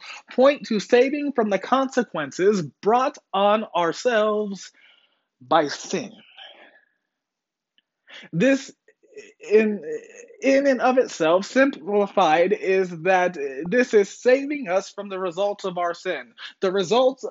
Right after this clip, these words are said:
of our rebellion and our departure from God. Now you understand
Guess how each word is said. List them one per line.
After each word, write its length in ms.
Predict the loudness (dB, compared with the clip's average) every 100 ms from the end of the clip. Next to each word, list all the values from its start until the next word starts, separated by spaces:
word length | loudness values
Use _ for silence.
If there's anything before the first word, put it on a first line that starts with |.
| 0
of 280 | 0 0 -2
our 220 | -2 -2
rebellion 840 | -4 -4 -2 0 -2 -4 -12 -12 -14 -14 -2
and 220 | 0 0
our 560 | 0 2 2 0 -4 -4 -6 0
departure 960 | -2 0 -2 0 0 -2 -2 -2 -6 -8 -20 _ -6
from 260 | 0 0 2
God. 520 | 4 4 2 -6 -14 -18 -20 _ _ _ _ _ _ _ _ _ _ _ _ _ _ _ _ -18 -16 -6
Now 340 | 2 4 6
you 260 | 6 6 4
understand 680 | 2 2 0 -2 0 0